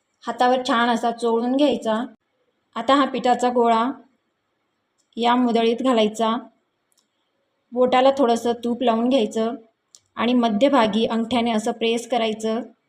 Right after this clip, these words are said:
जेणेकरून सगळीकडे एकसारखं हे पीठ पसरेल. कुठे जाड आणि कुठे बारीक असं व्हायला नको, म्हणून आपल्याला एकसारखं असं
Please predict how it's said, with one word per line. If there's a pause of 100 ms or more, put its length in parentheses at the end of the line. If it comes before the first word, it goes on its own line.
(320)
जेणेकरून (2000)
सगळीकडे (320)
एकसारखं (160)
हे
पीठ
पसरेल. (2500)
कुठे
जाड
आणि
कुठे
बारीक (260)
असं
व्हायला
नको, (760)
म्हणून
आपल्याला (100)
एकसारखं
असं